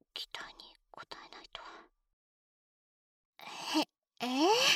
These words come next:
今日もやるの？しょうがないな。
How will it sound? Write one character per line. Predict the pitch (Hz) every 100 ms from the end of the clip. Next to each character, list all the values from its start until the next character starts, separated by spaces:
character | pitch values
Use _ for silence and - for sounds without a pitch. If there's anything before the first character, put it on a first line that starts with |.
| - - - - _ -
今 | - - 554 605 554 440 370
日 | -
も | _ _
や | - 277 277
る | 294
の？ | 269 226 240 311 415 466 - - - - - - _ _ _ _ _ _ _ _ _ -
し | - - 285
ょ | 254 277
う |
が | 294 277
な | 285 294
い | 294
な。 | 269 269 277